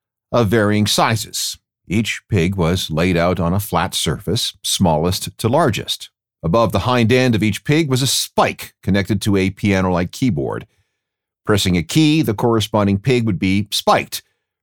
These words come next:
resulting in an oink of a certain note.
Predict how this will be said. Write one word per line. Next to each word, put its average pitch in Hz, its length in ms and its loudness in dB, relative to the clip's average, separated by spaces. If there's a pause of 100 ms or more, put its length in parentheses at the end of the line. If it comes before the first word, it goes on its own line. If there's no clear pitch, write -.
(100)
resulting 98 400 2
in 98 100 2
an 90 160 2 (140)
oink 110 380 0 (500)
of 101 120 0
a 104 40 2
certain 92 380 0
note. - 420 0